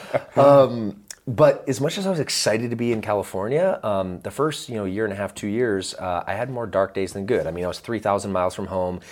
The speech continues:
little professional skills. I kind of walked you through the journey of cold calling and all that. But really, if I break it down, I didn't have the energy, the vibrance. I didn't have fitness in my life. And that really laid the foundation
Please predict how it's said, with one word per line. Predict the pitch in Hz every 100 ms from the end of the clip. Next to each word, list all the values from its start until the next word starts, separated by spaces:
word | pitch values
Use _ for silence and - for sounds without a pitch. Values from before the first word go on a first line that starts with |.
| - -
little | 101 104
professional | 101 95 95 - 95
skills. | - 92 87
I | 85
kind | 90
of | 82 85
walked | 87 90
you | 92
through | -
the | 90
journey | 82 90 87
of | 82
cold | 90 87
calling | 92 87 85
and | 85
all | 82
that. | 85 104 139 - - -
But | -
really, | 117 127
if | 113 104
I | 92
break | 80 95 95
it | 76
down, | 92 104
I | 90
didn't | 95 80
have | 95
the | 85 -
energy, | 101 101 90
the | 85
vibrance. | 80 90 95 90 90 -
I | 120
didn't | 117 123 139 131
have | - 113
fitness | - - - 95 -
in | 87
my | 80
life. | 80 71 -
And | 92
that | 104 123
really | 123 110
laid | 98 92
the | 82
foundation | - 87 82 98 - 92 82